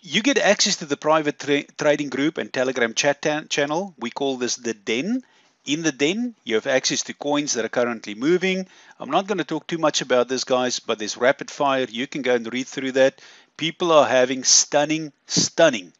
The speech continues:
results. Look at this. We teach you how to make profit quickly via scalp trades safely. Average, guys, average, look at this, eight percent per day. Now, this is why I say it's important that you have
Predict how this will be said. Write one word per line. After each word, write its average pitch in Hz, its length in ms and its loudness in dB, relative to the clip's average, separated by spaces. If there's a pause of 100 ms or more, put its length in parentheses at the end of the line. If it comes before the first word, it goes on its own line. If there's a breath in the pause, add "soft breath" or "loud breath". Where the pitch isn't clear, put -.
results. 110 640 -2 (440 loud breath)
Look 147 180 -2
at 196 120 2
this. - 320 2 (280)
We 143 140 -4
teach 226 460 0
you 185 100 4
how 135 200 2
to 185 120 -8
make 143 260 0
profit 156 380 0
quickly 113 640 -6
via 120 180 -2
scalp 139 460 0
trades 127 560 2
safely. - 760 0 (480 loud breath)
Average, 180 560 2
guys, 92 460 -2 (400)
average, 147 480 2
look 135 180 -4
at 160 80 -2
this, 120 320 0 (160)
eight 143 260 -4
percent - 540 -4
per 120 220 -4
day. 107 460 -4 (840 loud breath)
Now, 117 160 0
this 123 200 -2
is 202 60 -6
why 202 140 6
I 208 40 4
say 196 280 8
it's - 160 -2
important 156 480 -4
that 165 180 0
you 175 80 2
have 147 500 2